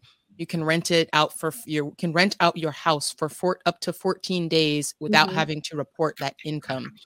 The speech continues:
Speaker 1: That's a fourteen day period within a year, or what's the time frame?
Speaker 2: It's within a year.
Speaker 1: Okay.
Speaker 2: So, uh, yeah.
Speaker 1: And
Speaker 2: Per
Speaker 1: then
Speaker 2: year, without needing to report the rental income. Uh-oh, I, I did something. There we go. Okay.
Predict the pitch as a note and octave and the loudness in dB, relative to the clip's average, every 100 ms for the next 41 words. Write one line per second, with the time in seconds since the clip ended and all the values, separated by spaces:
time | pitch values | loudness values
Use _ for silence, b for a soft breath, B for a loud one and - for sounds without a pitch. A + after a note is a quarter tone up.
0 | _ _ - D#3+ - C#3 - F#3+ - F3+ | _ _ -2 -2 0 -4 0 0 2 0
1 | E3 E3 - E3+ D#3+ D#3 D3 C3 C3 E3 | 4 2 2 -2 0 0 0 -4 -4 0
2 | G#3+ B3+ D#3+ D3+ E3 - D#3+ E3 D3+ C#3+ | 0 0 -2 -2 -4 -6 -8 -4 -4 -6
3 | - - D3 _ _ _ - A3 A3 C4 | -10 -10 -14 _ _ _ -2 0 10 10
4 | C4 C4 B3 G#3 G#3+ F3 D3+ - _ _ | 10 8 8 4 2 0 0 -10 _ _
5 | _ _ D#3 - - _ _ _ - - | _ _ -18 -16 -18 _ _ _ -20 -20
6 | _ - - - - - G3 D#3+ D#3 _ | _ -8 -8 -8 -12 -8 -2 -2 -4 _
7 | _ _ _ _ - E3 D#3+ - C4 - | _ _ _ _ -6 0 6 10 10 8
8 | - - - - F#3+ G3 G3+ G#3+ G3+ G3+ | 6 2 -2 -6 0 4 6 6 2 2
9 | G3 F3+ F3 F3 F3+ F3+ E3+ D#3+ D#3 E3 | 0 2 0 4 4 6 4 4 -2 -4
10 | D#3 - - F#3 E3 D#3+ - _ F#3+ E3+ | -4 -8 -8 -6 -6 -8 -10 _ -14 -14
11 | _ F3 E3+ E3+ - E3+ E3 E3+ E3 - | _ -8 -4 -6 -4 -6 -6 -8 -8 -14
12 | _ - F3+ E3+ E3+ F3 G3+ - E3+ | _ -2 0 2 -2 0 0 2 0